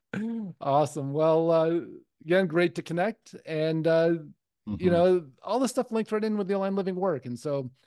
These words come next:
Speaker 1: you'll see throughout these, we keep giving links to the webpage, to david waldis dot com, to, uh, the free courses that we have. The, um, you know, there's a, a,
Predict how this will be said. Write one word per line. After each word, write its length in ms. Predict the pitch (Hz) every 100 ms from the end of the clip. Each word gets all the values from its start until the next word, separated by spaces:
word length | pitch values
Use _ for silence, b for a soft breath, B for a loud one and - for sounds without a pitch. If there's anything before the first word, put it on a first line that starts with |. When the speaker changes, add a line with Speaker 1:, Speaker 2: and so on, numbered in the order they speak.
| b b
Speaker 1:
you'll 160 | 165 160
see 300 | 151 185 185
throughout 380 | 156 156 156 151
these, 200 | 160 139
we 80 | 139
keep 220 | 151 131
giving 260 | 151 147
links 280 | 139 147 139
to 100 | 147
the 80 | 131
webpage, 680 | 139 131 151 156 156 135 -
to 120 | 131
david 260 | 131 127 127
waldis 280 | 123 117
dot 180 | - 113
com, 380 | - 170 160 147
to, 420 | 143 139 127 123 b b b b
uh, 340 | 147 139 127 127
the 120 | 135
free 600 | - 156 147 143 135 117 - _ _
courses 360 | 175 175 165 156
that 80 |
we 120 | 156 147
have. 360 | 160 156 147
The, 380 | 123 123 120 120
um, 400 | 127 120 110 113 110
you 100 | 135 131
know, 120 | 120
there's 180 | 117 113
a, 280 | 110 113 - b b
a, 80 | -